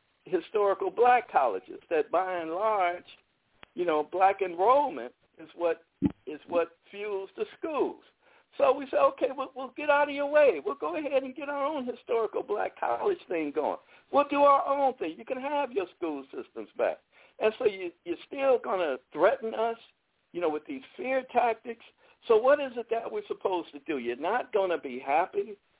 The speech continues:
until we return quietly to the plantation? Well,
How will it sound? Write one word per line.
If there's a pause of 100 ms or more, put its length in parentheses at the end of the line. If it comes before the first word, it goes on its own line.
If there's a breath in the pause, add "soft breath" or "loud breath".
until
we
return
quietly
to
the
plantation? (500)
Well,